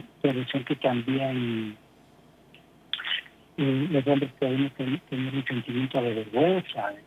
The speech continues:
de, de, de, o vergüenza también por, por llevar los temas que voy a llevar, ¿no? A veces los hombres tienen, tienen vergüenza de contar cosas.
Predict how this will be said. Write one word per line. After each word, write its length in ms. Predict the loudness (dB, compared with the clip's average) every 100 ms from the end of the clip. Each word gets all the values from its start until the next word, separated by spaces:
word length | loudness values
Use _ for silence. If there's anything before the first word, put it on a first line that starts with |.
| -14 -6
de, 80 |
de, 1400 | -2 -2 -4 -20 -20 -20 -20 -20 -20 -20 -12 -2 -2 -2 -8 -20 -20 -20 -20 -4 -2
de, 140 | -2 6
o 120 | 8
vergüenza 440 | 8 8 6 8 6
también 440 | 8 8 6 2
por, 320 | 8 8 8 2 -10 -20 -20 -20 -20 2
por 180 | 4 6
llevar 280 | 8 10 10
los 200 | 6 8
temas 320 | 8 8 6
que 100 | 4
voy 240 | 4 6 6
a 60 |
llevar, 380 | 4 8 10 10 4 -20 -20 -20 -20 -12 -4
¿no? 180 | -4 -4 -16 -14 2
A 60 | 4
veces 280 | 4 4
los 80 | 6
hombres 220 | 4 4
tienen, 320 | -4 0 0 -2 -12 -16 0
tienen 240 | 2 4
vergüenza 460 | 4 8 8 8 4
de 120 | 0
contar 420 | 0 -4 0 0
cosas. 240 | -2 -16